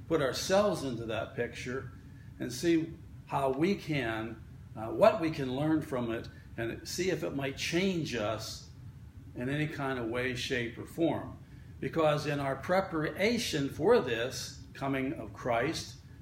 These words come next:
the birth of Jesus, we need to make some changes if it's gonna really get into our hearts in the way God has called it to happen for us. Now you see here when he says, "Repent, for the kingdom of heaven has come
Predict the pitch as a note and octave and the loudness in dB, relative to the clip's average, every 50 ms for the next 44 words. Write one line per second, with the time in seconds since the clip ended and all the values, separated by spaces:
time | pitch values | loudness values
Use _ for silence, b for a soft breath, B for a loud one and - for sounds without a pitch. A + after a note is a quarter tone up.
0 | B - - - A2 F#2+ F2 - - - D3+ D#3+ F3 E3 - D#3 C3+ A2+ - - | B -12 -8 -8 -8 -8 -8 -12 -2 6 6 6 6 6 2 -2 -4 -4 -4 -4
1 | B2 B2 B2 A#2 G#2+ C3 D3+ E3+ D3+ - - - B B B B B B B B | -2 -2 -2 -2 -2 -2 -2 -2 -2 -4 -8 -10 B B B B B B B B
2 | B - E3 E3 E3 D#3+ E3 F3 F3+ F#3 F#3 - - D#3+ D#3+ D3+ D3 D3 D3 D3 | B 0 4 4 4 6 4 2 2 2 -2 -2 -2 -4 -2 0 2 0 0 0
3 | - - D3+ C3 B2 - - - F3 F#3 F#3+ F#3 E3 B2+ A#2+ A#2 A2+ A2+ C3 B2 | -2 -4 -4 -4 -4 -4 0 2 2 4 4 2 2 0 -2 -4 -4 -4 -6 -4
4 | - C#3 B2 - - E3 D#3+ D3 C3+ B2 A#2 A#2 C#3+ F#3+ A3 G3+ E3 C#3 A#2 A#2 | -4 -4 -6 -4 -2 0 0 2 2 0 -2 2 2 4 4 4 4 2 0 -2
5 | A#2 A#2+ B B B B B B B - - D3 C#3 D3 D3+ D3+ C#3+ C#3 C3+ B2+ | -6 -8 B B B B B B B -4 -2 0 2 2 2 0 0 0 -2 -2
6 | B2 G#2+ - - D#3 D3+ D3 D3+ - D#3 C#3+ C3 B2 B2 A#2+ A#2 G#2+ A2 B2+ B2+ | -2 -2 -2 0 2 2 2 0 -4 -4 -4 -2 -2 0 -2 -2 0 0 2 2
7 | B2+ B2+ - G2+ A#2 A2 - - - - - A3+ G3+ F3 C3+ A#2+ A2 - - - | 2 2 0 -2 -4 -6 -8 -8 -6 0 4 4 6 6 4 2 -2 -6 -10 -12
8 | - - - - - - A#2 - A#2+ B2 A#2+ A#2 A#2+ A2+ G#2 - - C3 C3+ C3 | -14 -16 -16 -14 -10 -8 -6 -2 0 0 0 0 -4 -6 -8 -6 -2 0 2 2
9 | A2 F#2 D#2 D2+ - - - - - - - B B B B B B B B B | 2 0 -2 -2 -6 -8 -12 -12 -12 -14 -14 B B B B B B B B B
10 | - - - - C#3+ - - - G3+ - G3 C#3+ D#3+ F3+ F3 D#3 C#3+ C#3 C#3+ C#3 | -2 0 0 0 0 -2 0 0 2 2 2 2 2 2 2 2 2 0 0 -2
11 | C3+ C#3 B2+ - - - F3+ E3+ C#3+ C3 B2+ B2 B2+ - - - - B B B | -4 -6 -6 -6 -4 -2 0 2 2 2 0 -2 -6 -8 -10 -12 -14 B B B
12 | B B B B B B - - - - - - - D3+ D#3 D3+ D3+ - E3 G3 | B B B B B B -18 -18 -16 -16 -14 -4 0 2 2 2 2 4 4 6
13 | G3+ G#3+ - - - D#3 D3 C3+ C3+ B2+ - - F3 F#3+ F#3+ F#3 F3+ F#3 F3 E3 | 6 4 2 0 -4 -6 -6 -4 -6 -6 -2 0 2 2 4 2 2 2 0 0
14 | C#3+ B2+ - - D#3 D#3+ D#3 D3+ D3 D3 C#3+ C3 - B2+ - - - - - C#3+ | -2 -2 -4 -2 2 2 2 2 2 -2 -4 -4 -4 -6 -8 -8 -6 -2 0 0
15 | C#3 C3+ B2+ B2+ A#2+ A#2+ | 2 0 0 -2 -4 -6